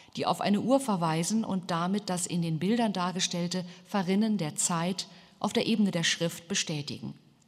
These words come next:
Auch die gezeichneten Körper verändern sich, wobei sich der Zeitrahmen, anders als bei den Wörtern Tick und Tock, über Jahre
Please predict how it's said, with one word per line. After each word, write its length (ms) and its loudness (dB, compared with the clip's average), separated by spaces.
Auch 240 -6
die 120 -6
gezeichneten 600 -2
Körper 380 0
verändern 420 -2
sich, 280 -6
wobei 240 6
sich 140 0
der 140 0
Zeitrahmen, 840 0
anders 380 0
als 220 -4
bei 120 -4
den 180 -6
Wörtern 400 -6
Tick 320 -4
und 180 -8
Tock, 340 -2
über 160 -2
Jahre 460 0